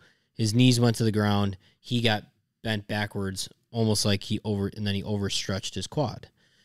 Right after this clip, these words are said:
And so forever he was just like, "Quadricep strain, quadricep strain, quadricep strain." But a year later, he was still having incredible pain.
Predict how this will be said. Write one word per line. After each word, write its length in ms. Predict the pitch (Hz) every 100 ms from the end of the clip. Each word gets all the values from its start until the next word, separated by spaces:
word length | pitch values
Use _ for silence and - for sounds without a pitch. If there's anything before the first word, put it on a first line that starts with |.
| _
And 100 | 107
so 140 | - 107
forever 500 | - 117 131 127 120
he 180 | 113
was 160 | 107 101
just 220 | 101 -
like, 300 | 98 92 - _ _ _ -
"Quadricep 460 | 117 104 98 101
strain, 380 | - - 95 90
quadricep 500 | - 104 101 - 95
strain, 320 | - 98 92
quadricep 480 | 90 104 95 95 95
strain." 340 | - - 92 95
But 200 | 98 90 -
a 80 | 113
year 320 | 101 120 135
later, 320 | 110 117 104
he 160 | 85 104
was 100 | 95
still 160 | - 98
having 320 | 101 98 95
incredible 560 | 95 - - 104 95
pain. 360 | 90 117 98 85